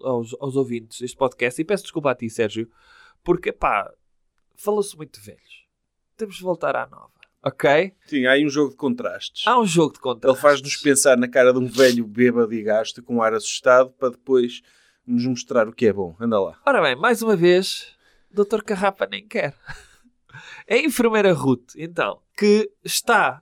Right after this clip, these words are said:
Speaker 1: a apertar o doutor Carrapa e ela diz, nessa, ele diz, o escritor, "Nessa posição, procura sofregamente desapertar a bata à enfermeira, o que consegue com grande dificuldade.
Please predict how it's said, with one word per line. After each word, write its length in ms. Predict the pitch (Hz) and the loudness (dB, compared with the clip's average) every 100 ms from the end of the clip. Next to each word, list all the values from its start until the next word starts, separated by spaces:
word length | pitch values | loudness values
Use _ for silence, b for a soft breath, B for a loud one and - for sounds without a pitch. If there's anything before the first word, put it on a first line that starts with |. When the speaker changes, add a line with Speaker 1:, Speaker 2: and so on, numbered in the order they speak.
| - | -6
Speaker 1:
a 60 | |
apertar 420 | 165 - 170 220 170 | -6 -6 -6 -2 0
o 60 | |
doutor 300 | 143 143 139 | 0 0 -2
Carrapa 420 | - 143 175 180 | -2 -2 -2 2
e 60 | 185 | 4
ela 160 | 175 143 | 4 2
diz, 240 | 117 - | 0 -4
nessa, 360 | 185 247 254 208 | -2 -2 -2 -4
ele 220 | 160 165 170 | -4 -2 -2
diz, 380 | 139 107 - - | -2 -6 -10 -12
o 160 | 123 123 | -6 -6
escritor, 480 | 123 - 135 107 - 180 | -6 -8 -6 -8 -10 -8
"Nessa 240 | 262 - | -6 -4
posição, 640 | 226 165 170 - 135 147 - _ _ | -6 -6 -6 -2 -4 -4 -10 _ _
procura 640 | - 214 - 160 123 101 _ _ _ | -2 -2 2 2 2 -2 _ _ _
sofregamente 1200 | - - 330 330 233 175 160 147 139 135 - 185 _ _ _ b b b | -8 2 4 4 0 2 0 0 -2 -4 -14 -18 _ _ _ b b b
desapertar 640 | 165 160 269 - 247 196 170 | -10 -2 -2 0 0 2 2
a 80 | |
bata 300 | 147 156 151 | 2 2 2
à 60 | 170 | 0
enfermeira, 600 | 170 - 151 123 117 127 | -2 -6 -4 0 2 2
o 60 | 139 | 0
que 60 | |
consegue 500 | - 208 202 - 170 | 0 0 2 2 0
com 180 | 175 180 | 0 -2
grande 300 | 156 156 151 | 0 -2 -2
dificuldade. 680 | 147 143 139 131 113 82 71 | -4 -4 -4 -4 -6 -6 -12